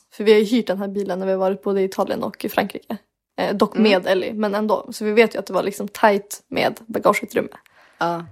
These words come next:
Speaker 1: Alltså då snackar vi, den får inte plats med en stor re-, resväska där bak.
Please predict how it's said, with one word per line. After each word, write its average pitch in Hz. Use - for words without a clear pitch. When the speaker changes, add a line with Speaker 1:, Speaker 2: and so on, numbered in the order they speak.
Speaker 1:
Alltså 208
då 214
snackar 220
vi, 190
den 196
får -
inte 190
plats 202
med 208
en 202
stor 202
re-, 202
resväska 202
där -
bak. -